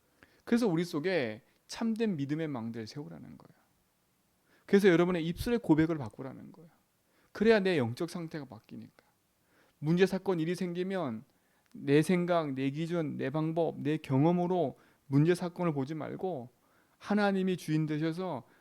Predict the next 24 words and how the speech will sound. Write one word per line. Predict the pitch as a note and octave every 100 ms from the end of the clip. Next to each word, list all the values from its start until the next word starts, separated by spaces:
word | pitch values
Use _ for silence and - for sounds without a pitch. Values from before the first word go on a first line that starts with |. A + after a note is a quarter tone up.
| _
하나님께서 | - G3+ F#3 F3+ F3 F3 E3
원하신 | C3 C3 D3 E3+
게 | E3
뭔가를 | C3+ B2+ D3 D3+
찾아내라고 | C#3 - B3+ A3 D3 C3+
얘기를 | A2+ A2+
하는 | - B2
거예요. | A#2+ _ _ _ _ _ _ _ _ _ _ _
그게 | - B3
우리 | C#4 D#3 D#3+
기준이 | D#3+ - C3 D3
돼야 | B2 - -
돼요. | A2 A#2+ C3+ _ _
그게 | - A#3+
원칙이 | C3+ C#3+ E3+ G3
돼야 | - -
돼. | B2+ _ _ _ _ _ _ - _ -
문제만 | D3 D#3+ G3+ G3
생기면 | F#3+ F#3+ F#3+ F#3+ F#3
막 | G3+ - - - - - _
불안한 | - F3 F3
거, | F3
두려움에 | E3+ D#3+ E3+
떨고 | E3 D#3 E3+ E3+